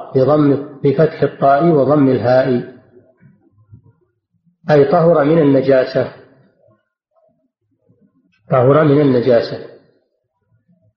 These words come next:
لأنه كان قبل أن يدبغ كان نجسا، لأنه جلد ميتة، والميتة نجسة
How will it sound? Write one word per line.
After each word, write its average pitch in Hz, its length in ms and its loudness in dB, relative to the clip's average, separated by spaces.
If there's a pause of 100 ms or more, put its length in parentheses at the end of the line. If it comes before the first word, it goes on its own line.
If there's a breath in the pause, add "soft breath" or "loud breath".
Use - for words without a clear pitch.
(500)
لأنه 139 520 2
كان 139 440 -2 (560)
قبل 143 220 0
أن 127 240 0
يدبغ 175 460 0 (240)
كان 170 260 0
نجسا، 127 380 -2
لأنه 147 500 0
جلد 151 240 0
ميتة، 135 360 0 (1200)
والميتة 165 400 2
نجسة 139 680 -2